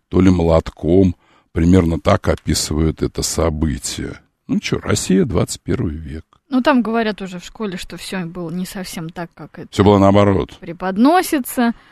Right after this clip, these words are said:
Speaker 1: Всё было наоборот.
Speaker 2: Но, но жестоко.
Speaker 1: Жестоко. Хорошо, слушай, теперь идём к, м,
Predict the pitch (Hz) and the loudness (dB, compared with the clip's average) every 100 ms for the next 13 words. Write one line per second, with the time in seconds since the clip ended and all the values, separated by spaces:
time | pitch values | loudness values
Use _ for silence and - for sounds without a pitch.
0 | _ - - 98 104 113 107 98 69 - | _ -4 4 6 8 6 6 4 0 -10
1 | _ _ _ _ _ _ 190 190 220 226 | _ _ _ _ _ _ -10 -6 -4 -6
2 | 214 208 214 - 208 214 247 - 175 - | -8 -12 -14 -8 -6 -6 -8 -12 -16 -16
3 | 160 _ _ - 98 - - - _ _ | -20 _ _ -8 -8 -8 -14 -16 _ _
4 | _ - - - 147 220 - - - 120 | _ -16 -6 2 6 4 2 -6 0 0
5 | - - 92 151 196 123 139 151 - 107 | 0 -2 4 6 6 6 6 4 4 8
6 | 107 98 | 8 6